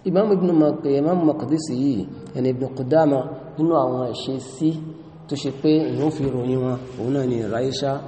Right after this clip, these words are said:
òun náà ni ìbẹ̀rù Ọlọ́run Ọba, tó bá kan náà, àti ìfarabalẹ̀. So, kódà Sheikh Uthaymeen alayhi rahmatullah, wọ́n tún ròyìn wọn débi pé alayhi hay-, haybatun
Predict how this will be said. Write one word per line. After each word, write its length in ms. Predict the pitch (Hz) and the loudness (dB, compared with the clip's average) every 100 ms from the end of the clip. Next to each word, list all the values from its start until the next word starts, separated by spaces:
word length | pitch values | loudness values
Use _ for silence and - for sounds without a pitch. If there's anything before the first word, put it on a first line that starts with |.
| - | -12
òun 160 | - 127 | -8 -4
náà 80 | 131 | -2
ni 100 | 120 | -2
ìbẹ̀rù 280 | 95 110 120 | -4 -4 -2
Ọlọ́run 240 | 123 131 | 0 0
Ọba, 220 | 120 117 117 113 - - | 0 0 -4 -6 -14 -14
tó 100 | - | -6
bá 100 | 131 135 | -2 -2
kan 180 | 135 127 | -2 -2
náà, 140 | 123 - - - - | -2 -6 -12 -16 -10
àti 320 | 117 - 120 107 | -10 -8 -4 -4
ìfarabalẹ̀. 640 | 104 113 113 110 104 92 - - - - - | 0 -2 0 -2 -2 -4 -8 -16 -18 -20 -20
So, 180 | - 165 | -6 -2
kódà 340 | 156 190 180 156 | 0 4 4 4
Sheikh 260 | 185 175 | 2 0
Uthaymeen 480 | 147 - 135 156 143 | 0 0 4 6 6
alayhi 240 | 131 143 | 4 0
rahmatullah, 760 | 135 - 143 139 135 113 127 151 - - - | 0 -2 -2 -2 -2 -2 -2 -2 -4 -12 -6
wọ́n 140 | 156 160 | -2 2
tún 140 | 165 | 4
ròyìn 200 | 170 151 | 6 6
wọn 100 | 139 | 4
débi 180 | 143 139 | 2 2
pé 120 | 147 | 2
alayhi 440 | 151 123 143 151 135 | 2 2 4 4 4
hay-, 360 | 127 131 143 143 | 0 2 2 2
haybatun 680 | 127 160 143 139 - 180 | 2 4 4 2 2 4